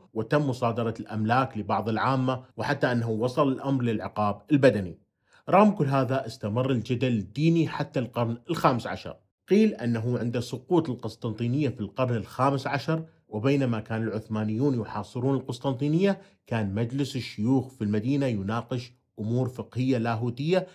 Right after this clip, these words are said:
لا أهمية لها، مثل جنس الملائكة وحجم إبليس. بل قيل بأن النقاش استمر حتى مع دخول جيش محمد الثاني لأسوار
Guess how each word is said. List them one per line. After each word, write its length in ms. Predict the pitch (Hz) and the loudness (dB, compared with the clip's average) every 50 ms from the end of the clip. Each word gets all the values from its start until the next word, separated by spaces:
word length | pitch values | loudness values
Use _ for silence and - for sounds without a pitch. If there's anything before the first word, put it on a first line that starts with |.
| - _ _ - | -20 _ _ 2
لا 260 | 127 147 147 131 117 | 4 4 4 4 0
أهمية 300 | 117 110 110 107 104 98 | 0 0 0 0 0 0
لها، 340 | 98 101 95 85 85 87 - _ _ _ _ - | -2 -4 -4 -6 -8 -12 -14 _ _ _ _ -8
مثل 240 | 107 104 107 104 87 | -6 -4 -2 -4 -2
جنس 280 | 82 120 135 135 - | 0 0 0 2 0
الملائكة 640 | 139 135 127 127 131 131 131 131 123 - 139 135 - - - _ _ - | 0 0 0 0 0 0 0 -2 -2 -2 -2 -2 -4 -6 -14 _ _ -10
وحجم 400 | 113 - 139 123 107 117 117 110 | -2 0 0 0 2 0 -4 -6
إبليس. 440 | 95 87 82 85 82 - - - _ | -8 -10 -10 -12 -14 -14 -18 -6 _
بل 160 | - 123 127 | 2 2 2
قيل 320 | 123 123 - 143 156 165 165 | 2 2 4 4 6 6 6
بأن 240 | 120 113 85 98 104 | 4 0 -2 -2 -2
النقاش 540 | 101 101 101 - - 123 139 139 - - - - | -2 -2 -4 -4 0 2 2 2 0 -2 -8 -14
استمر 480 | 117 - - - 113 123 156 139 113 | -14 -8 -4 -2 2 2 2 2 2
حتى 380 | - - - 127 120 - 143 127 | -2 -6 -6 -6 -2 -2 0 0
مع 180 | 117 107 92 | 0 -2 -4
دخول 440 | 104 98 110 - - - 147 131 110 | -4 -6 -8 -8 -4 -2 0 0 0
جيش 280 | - 135 127 120 - - | 0 -2 -2 -2 -4 -10
محمد 380 | - - 127 131 131 131 123 | -6 -2 0 0 2 0 0
الثاني 420 | 127 117 - 143 139 135 135 139 135 | -4 -4 -2 0 0 2 2 0 -2
لأسوار 600 | 120 107 - 98 - - 107 101 104 104 101 - | -2 -4 -6 -8 -8 -4 -2 -2 -2 -2 -4 -6